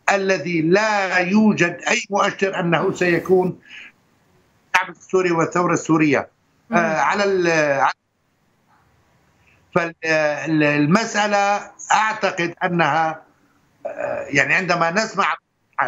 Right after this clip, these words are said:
Speaker 1: سمعنا بوتين يقول إن قمة سوتشي ستأتي برياح تغيير في عموم المنطقة.
Speaker 2: مم.
Speaker 1: يعني لا أدري حقيقة هذا التصريح. آه، أردوغان
Speaker 2: طيب.
Speaker 1: يصرح علنا،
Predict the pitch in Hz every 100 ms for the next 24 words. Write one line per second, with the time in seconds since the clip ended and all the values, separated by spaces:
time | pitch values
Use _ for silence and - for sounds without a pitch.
0 | 127 185 208 220 208 208 220 214 226 214
1 | - - - - 185 190 - 202 165 -
2 | 185 180 180 170 - 214 202 185 - 196
3 | 202 - 208 214 214 - - - - 185
4 | 180 214 196 196 175 180 196 214 - 190
5 | 160 208 226 - 185 190 196 202 196 185
6 | 190 - 135 - - 254 233 202 - -
7 | - - - - - - 202 196 196 185
8 | 202 196 180 185 _ _ _ - - _
9 | - 190 175 175 170 214 - 110 - -
10 | _ _ _ _ - _ 170 180 165 208
11 | 202 202 185 208 220 214 208 190 214 214
12 | 196 143 208 226 208 175 151 117